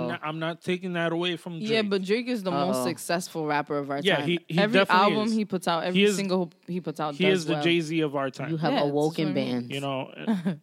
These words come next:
Speaker 2: <laughs>
Speaker 1: yeah, when it
Speaker 2: It's
Speaker 1: comes to
Speaker 2: fine.
Speaker 1: music, I love talking about it, so, you know what I mean?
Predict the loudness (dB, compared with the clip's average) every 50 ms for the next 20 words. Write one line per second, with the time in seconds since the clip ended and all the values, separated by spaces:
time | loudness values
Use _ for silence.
0 | _ _ _ _ -8 -4 -2 -2 0 -2 -2 -2 -2 -2 -2 0 -2 -2 -2 -2
1 | -4 -4 -2 -2 -2 -2 -4 -6 -8 -8 -6 -4 -2 -2 -2 -4 -6 -6 -6 -6
2 | -8 -10 -16 -18 -16 -16 -14 -14 -12 -12 -12 -10 -10 -10 -10 -10 -10 -10 -10 -8
3 | -10 -10 -10 -10 -10 -12